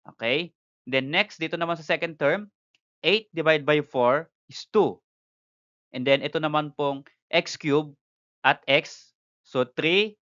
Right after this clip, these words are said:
minus one is two. So, therefore, that is two x squared. Okay? Ulit, eight divided by four, two. Then, three minus one sa exponent ng variable, that is two. Okay? Next term ay,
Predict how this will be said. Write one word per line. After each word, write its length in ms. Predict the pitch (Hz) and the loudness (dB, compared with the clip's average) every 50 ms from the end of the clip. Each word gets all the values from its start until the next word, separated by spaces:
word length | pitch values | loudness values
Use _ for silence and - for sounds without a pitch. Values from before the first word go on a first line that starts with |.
| _ | _
minus 480 | - 127 135 135 135 131 127 127 - - | -2 2 2 2 2 2 -2 -4 -4 -6
one 400 | - 127 135 123 113 101 95 - | -2 2 2 2 2 0 -4 -12
is 240 | - 110 - - - _ | -16 -18 -18 -18 -12 _
two. 240 | - 117 95 95 - | -6 -6 -6 -8 -14
So, 160 | _ - 101 | _ -14 -10
therefore, 560 | 101 117 131 131 - 170 147 165 190 190 _ _ _ _ _ _ | -8 -8 -8 -2 2 4 4 4 4 0 _ _ _ _ _ _
that 240 | 123 123 123 - _ | -4 -4 -4 -4 _
is 160 | 127 120 - - _ | -12 -14 -14 -16 _
two 240 | - 143 139 - - | -6 -6 -6 -4 -2
x 480 | 117 117 127 123 - - - - _ _ _ _ _ _ _ _ | -2 -4 -4 -4 -8 -20 -20 -20 _ _ _ _ _ _ _ _
squared. 400 | - _ - 113 104 90 - _ _ _ _ - | -16 _ -6 -6 -6 -6 -10 _ _ _ _ -20
Okay? 320 | - - 127 165 196 185 - _ | -6 -2 -2 -2 -2 -4 -8 _
Ulit, 240 | 120 127 170 196 - _ _ _ _ _ _ _ | -4 -2 -2 -2 -4 _ _ _ _ _ _ _
eight 240 | 147 151 147 - | -4 -4 -4 -4
divided 320 | 143 139 147 143 135 127 127 | -4 -2 -2 -2 -2 -2 -4
by 160 | 135 135 123 | -4 -4 -4
four, 320 | - _ 127 127 123 123 - _ | -6 _ -2 -2 -2 -4 -6 _
two. 240 | 160 180 214 220 _ _ _ _ _ _ _ | -8 -8 -8 -8 _ _ _ _ _ _ _
Then, 240 | 127 127 123 120 113 - _ | -2 -2 -2 -2 -4 -12 _
three 400 | 147 143 151 165 185 185 - _ | -8 -6 -6 -6 -6 -8 -12 _
minus 480 | 127 131 131 131 131 135 135 - - | -4 -2 -2 -2 -2 -6 -8 -10 -4
one 240 | 151 139 127 127 127 | 0 0 0 0 -2
sa 160 | 120 - 139 | -4 -10 -12
exponent 480 | 131 - - _ 143 131 127 131 127 123 - | -12 -12 -12 _ -6 -4 -4 -6 -8 -10 -12
ng 80 | 131 123 | -14 -10
variable, 480 | 113 123 123 127 131 123 113 110 110 107 101 | -8 -6 -6 -6 -6 -8 -6 -6 -6 -6 -8
that 80 | 104 104 | -12 -14
is 240 | - 95 - - _ _ | -14 -20 -20 -20 _ _
two. 80 | 76 - _ _ _ _ _ - | -20 -20 _ _ _ _ _ -20
Okay? 320 | - - 156 175 151 - - _ _ _ _ _ _ _ | -2 2 4 4 4 2 -4 _ _ _ _ _ _ _
Next 320 | _ 156 180 196 - - - | _ -4 -4 -4 -4 -2 2
term 240 | 202 190 185 - | 2 2 2 2
ay, 400 | 139 131 127 135 156 180 185 - | 2 4 4 4 4 0 -6 -14